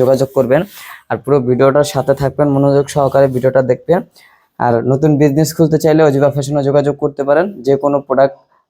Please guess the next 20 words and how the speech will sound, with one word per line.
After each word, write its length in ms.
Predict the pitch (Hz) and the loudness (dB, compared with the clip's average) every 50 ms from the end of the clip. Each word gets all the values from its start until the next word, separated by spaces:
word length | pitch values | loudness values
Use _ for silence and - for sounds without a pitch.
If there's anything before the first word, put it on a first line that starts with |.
| - | -6
যত 260 | - 139 135 135 - 151 147 139 139 - | -2 -2 -2 0 0 0 0 0 0 0
কন্টিনিউ 440 | 135 143 143 135 147 143 143 147 143 147 143 | 0 0 0 0 0 0 0 0 0 2 2
লাগবে, 220 | 139 139 135 143 143 143 | 2 2 0 -4 -6 -6
সব 100 | 147 135 - - | -8 -10 -10 -12
কিছুই 220 | 143 - 151 151 131 143 | -14 -10 -8 -4 0 2
দেওয়া 140 | 135 135 135 131 | 2 2 2 0
যাবে। 200 | 135 135 143 160 196 - - _ _ _ _ - | -2 -2 -2 -2 -4 -4 -8 _ _ _ _ -8
আলহামদুলিল্লাহ, 540 | 120 127 135 135 131 135 139 139 143 151 165 160 - _ | -4 -4 -2 -2 0 0 0 0 0 -2 -4 -4 -6 _
টু 80 | - 143 139 135 | 0 0 0 0
পিস 140 | - 147 143 - - | 0 -4 -4 -4 -2
কন 140 | - 160 165 151 | 0 0 2 2
আর 60 | 135 135 131 | 2 2 2
ওয়ান 120 | 127 131 131 131 | 2 0 0 -2
পিস 120 | 139 131 - - | -6 -8 -6 -4
কন 140 | 143 147 170 - - _ _ - - _ - - | -2 -2 -2 -4 -8 _ _ -20 -20 _ -6 -4
সবগুলোই 360 | 135 120 120 139 147 151 147 131 | -4 -2 0 2 2 2 2 2
দেওয়া 140 | 127 123 123 127 | 2 2 2 2
যাবে। 160 | 127 139 165 175 - | 2 2 2 0 0
এগুলো 220 | 123 113 127 135 135 131 | 0 2 2 2 2 2
হলো 120 | 131 127 | 0 -2